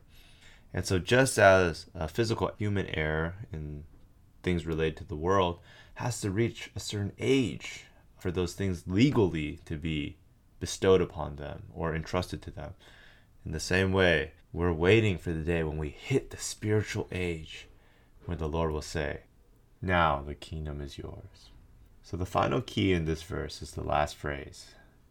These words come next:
where it says that God promised these things, to be rich in faith and to be heirs of the kingdom to those who love him.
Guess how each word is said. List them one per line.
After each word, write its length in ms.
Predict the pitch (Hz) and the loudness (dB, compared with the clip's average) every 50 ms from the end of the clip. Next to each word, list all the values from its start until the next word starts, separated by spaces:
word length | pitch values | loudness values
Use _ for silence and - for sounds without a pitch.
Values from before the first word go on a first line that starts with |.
| - - - _ _ _ - _ - | -20 -20 -20 _ _ _ -20 _ -10
where 140 | - 78 76 | -6 -6 -6
it 80 | 73 | -6
says 280 | - - 82 78 76 - | -6 -6 -6 -6 -6 -6
that 160 | 80 78 - | -10 -10 -6
God 240 | - 76 76 73 - | -2 -2 -2 -2 -4
promised 560 | - - - 78 80 85 82 85 80 - - | -6 -6 -2 0 0 0 0 -2 -4 -6 -6
these 200 | 78 71 69 - | -8 -8 -8 -10
things, 580 | - - - - - - - - - - - - - - _ - | -12 -12 -12 -12 -12 -16 -18 -20 -20 -20 -20 -20 -20 -20 _ -18
to 120 | - - | -14 -10
be 120 | 76 80 78 | -8 -6 -4
rich 220 | 78 80 80 - | -4 -4 -4 -6
in 100 | 76 73 | -8 -8
faith 540 | 78 - 80 85 92 98 113 120 - - - - - - | -6 -2 0 2 2 2 2 0 -4 -12 -20 -20 -16 -14
and 100 | 87 80 | -14 -12
to 80 | - | -8
be 180 | 78 80 76 - | -6 -6 -6 -4
heirs 300 | - 85 85 85 82 80 | -2 0 0 0 0 -2
of 120 | 80 73 | -2 -6
the 60 | 78 78 | -8 -8
kingdom 540 | - - 98 98 104 98 82 73 71 73 - - - - - - - - - - - - _ _ _ _ _ - | -8 -6 -4 -2 -2 -2 -2 -2 -4 -8 -12 -18 -20 -20 -20 -20 -20 -20 -20 -20 -20 -20 _ _ _ _ _ -16
to 120 | - - | -12 -6
those 300 | 80 87 87 90 87 - | -2 -2 0 0 -2 -2
who 100 | - 85 | -4 -6
love 420 | 78 76 78 78 82 92 90 - | -6 -6 -4 -2 -2 -2 -2 -4
him. 260 | - - - - - | -8 -12 -12 -12 -12